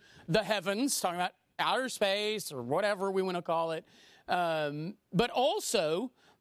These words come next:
there's a, the meaning of heaven as sort of the place where God is. Right? The, the place where God is, is dwelling, the place where he is reigning.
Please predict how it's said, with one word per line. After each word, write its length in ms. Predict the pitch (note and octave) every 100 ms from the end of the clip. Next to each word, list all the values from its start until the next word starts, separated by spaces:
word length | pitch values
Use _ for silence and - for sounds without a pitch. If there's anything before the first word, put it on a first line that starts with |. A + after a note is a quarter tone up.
| -
there's 360 | F#3+ B3 A#3 G#3
a, 120 | A#3+
the 140 | A3 A3
meaning 440 | A3 C4+ D4+ C#4+
of 260 | B3+ G#3 F#3+
heaven 380 | F#3+ A#3+ G#3+ G#3+
as 460 | - G#3+ G#3 E3 - _ _ _
sort 280 | - C4+ C#4+
of 180 | C4+ E3+
the 120 | G#3+
place 480 | - A#3+ C#4 C#4+ -
where 220 | A3 G#3 F#3
God 500 | E3+ E3+ E3 D#3 E3+
is. 600 | E3+ C#3 A2+ - - - _ - _ _ _ _ _ _ E3+
Right? 200 | F3+ G3
The, 120 | G3+
the 140 | G3+ G#3
place 340 | - C4+ C#4+
where 140 | C4 G#3
God 340 | G3+ F#3+ F#3 - - -
is, 460 | G#3 G#3 F3+ D3+
is 420 | - F#3+ F3 D#3 D3+
dwelling, 680 | D#3+ G3 C#4 C#4 C4+ B3+
the 80 | A#3
place 320 | - A#3+ A#3
where 100 | G#3+
he 140 | F3+ F#3+
is 160 | D#3
reigning. 680 | D#3 F#3+ A3+ B3 A#3+ A3 G#3